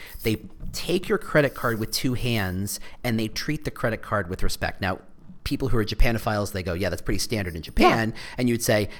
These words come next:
Speaker 1: "Yeah, I'm in Chicago. I, that is not standard at all." But it's a stupid gesture to say, "I am treating this payment transaction process with some measure of respect where it's not just someone grabbing your card,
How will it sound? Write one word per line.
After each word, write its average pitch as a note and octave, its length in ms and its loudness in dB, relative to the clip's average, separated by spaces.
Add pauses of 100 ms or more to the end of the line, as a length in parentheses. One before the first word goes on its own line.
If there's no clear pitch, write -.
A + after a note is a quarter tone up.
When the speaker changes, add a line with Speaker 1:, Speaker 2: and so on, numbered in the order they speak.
Speaker 1:
"Yeah, B2 140 4
I'm C#3+ 60 8
in E3+ 60 8
Chicago. A2+ 500 4
I, E2 160 2
that A#2 220 4
is G2+ 80 0
not G#2+ 240 2
standard F#2 300 0
at E2 60 0
all." F2+ 200 2
But - 180 6 (160)
it's - 160 2
a A#2 40 0
stupid E3 680 2
gesture - 680 -4 (260)
to C#3 120 2
say, G2 460 2 (180)
"I G#2+ 60 -2
am G#2 120 0
treating C#3+ 560 0 (260)
this G#2 260 -2
payment C3+ 400 6
transaction A2 640 -2
process A2 600 0
with G2+ 220 2
some C#3 360 2
measure A#2+ 260 0
of G2+ 100 -2
respect G#2 440 -4
where G2+ 80 0
it's - 160 -6
not G#2+ 200 0
just G#2 160 -4
someone G2+ 260 0
grabbing G2+ 340 0
your G2 80 -6
card, F#2 260 -2